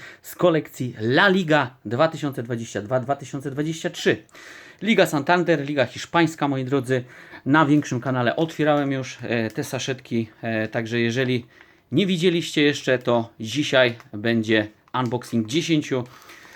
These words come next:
Zobaczymy, kto nam tutaj, e, konkretny wpadnie, czy będą jakieś znane nazwiska. I pierwsza saszetka, moi kochani,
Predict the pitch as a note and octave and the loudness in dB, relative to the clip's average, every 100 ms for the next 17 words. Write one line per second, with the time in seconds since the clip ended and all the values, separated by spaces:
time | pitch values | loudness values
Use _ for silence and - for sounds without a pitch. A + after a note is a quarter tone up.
0 | - - _ - - - C3+ C3 B2+ B2+ | -20 -20 _ -20 -20 -6 0 0 0 0
1 | A#2+ A2+ - - - D3+ C#3+ B2 B2 C3 | 0 0 -2 -16 -2 0 2 0 -2 2
2 | B2 A#2 - - A2 G#2+ C3 D#3 C#3+ C3 | 2 2 -8 -4 -2 -2 0 -2 0 -4
3 | - A#2+ - E3 D#3+ D3 C#3 B2+ - - | -2 -6 0 0 2 4 4 2 -6 -14
4 | _ - - - A#2 A2 A2+ A#2 A2+ A2 | _ -20 -20 -12 -6 -2 0 0 0 -2
5 | A2+ G#2 A#2+ D#3+ D#3 C#3+ B2+ C3 B2 - | -4 -4 2 4 4 2 0 -4 -6 0
6 | A#2+ A2 - _ _ _ _ _ _ _ | 0 0 -6 _ _ _ _ _ _ _
7 | _ _ _ _ _ _ _ _ _ _ | _ _ _ _ _ _ _ _ _ _
8 | _ _ - D3 C#3 B2 C3 A#2+ - A#2 | _ _ -2 0 0 0 -2 -2 0 0
9 | A#2+ _ - A2+ - B2 - D3 - B2+ | 0 _ -10 -8 -4 -4 -2 -4 0 0
10 | A#2 - - A2 B2+ C3 B2 B2+ A#2+ B2 | 0 -2 -8 -2 0 0 -2 -2 -2 0
11 | A#2+ A2 | 0 -2